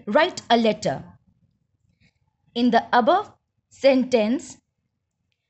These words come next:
write, wrote, and shall write are a different form of the verb. That is write. So they are different form of the verb write. Now these three different form of the verb shows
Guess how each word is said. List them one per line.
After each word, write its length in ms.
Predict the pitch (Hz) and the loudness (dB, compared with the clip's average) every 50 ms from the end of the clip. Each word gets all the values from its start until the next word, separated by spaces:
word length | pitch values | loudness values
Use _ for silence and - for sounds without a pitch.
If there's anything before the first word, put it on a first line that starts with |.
| _ _ - | _ _ -10
write, 460 | 185 190 240 254 320 440 - - - - | -4 -2 0 0 0 -2 -6 -12 -16 -10
wrote, 480 | 208 202 185 180 226 233 247 240 - - _ _ _ - | -8 -6 0 2 2 2 2 -2 -6 -12 _ _ _ -10
and 180 | 202 208 220 | -8 -8 -8
shall 400 | - - - - 262 247 294 311 | -8 -8 -2 -2 0 0 0 -2
write 300 | 208 202 185 185 190 - - - | -4 -4 -6 -6 -6 -8 -6 -2
are 100 | 294 370 | -2 -2
a 100 | 311 233 | -2 -2
different 420 | 170 - 233 185 - 220 208 185 | -4 -4 -6 -6 -4 -6 -6 -6
form 300 | - 185 170 160 170 - - - | -6 -6 -6 -6 -8 -10 -10 -10
of 160 | 180 180 180 | -8 -6 -4
the 80 | 262 | -4
verb. 420 | 247 208 226 262 202 156 120 - - _ _ _ _ _ _ _ - - _ _ _ _ _ _ _ _ _ _ _ _ _ - | -4 2 2 4 2 2 0 -6 -18 _ _ _ _ _ _ _ -20 -20 _ _ _ _ _ _ _ _ _ _ _ _ _ -14
That 180 | - 170 143 - | -12 -10 -6 -6
is 220 | 330 403 - - _ - | -6 -6 -6 -10 _ -12
write. 460 | 208 214 247 381 403 269 131 - - - _ _ _ _ _ _ | -8 -4 -2 -2 -2 -4 -6 -10 -14 -20 _ _ _ _ _ _
So 240 | - - 220 247 | -8 0 0 0
they 240 | 233 185 180 233 220 | 0 2 0 0 0
are 180 | 214 226 277 311 - 196 - | 2 0 0 -4 -6 -12 -8
different 320 | 180 208 247 - 277 294 - | -6 -6 -4 -4 -4 -6 -4
form 220 | - 269 262 269 | -2 -2 0 0
of 140 | 262 233 208 | 0 2 2
the 80 | 262 247 | 2 2
verb 320 | 202 240 277 403 - - _ _ _ - | 2 0 0 0 -2 -8 _ _ _ -14
write. 420 | 175 175 196 208 - - - _ _ _ _ _ - - | -8 -4 -4 -4 -4 -4 -16 _ _ _ _ _ -6 -2
Now 340 | 277 294 240 240 233 - - - | 0 2 2 0 -2 -4 -14 -10
these 500 | 196 180 294 311 320 359 349 - - - _ _ _ - | -6 -4 -2 -2 -2 -4 -6 -8 -16 -18 _ _ _ -8
three 340 | - 285 285 277 285 277 - - - - 180 170 | -2 0 0 0 0 -2 -6 -14 -12 -10 -8 -4
different 340 | - 285 - - 320 320 | -4 -4 -4 -4 -6 -2
form 160 | - 320 294 285 | 0 0 0 0
of 140 | 285 240 | 0 2
the 80 | 247 285 | 2 2
verb 360 | 233 202 208 247 240 240 - | 2 4 2 4 4 2 0
shows 520 | - - - - 254 254 254 269 208 - | -2 -8 -6 -2 0 0 0 0 -2 -4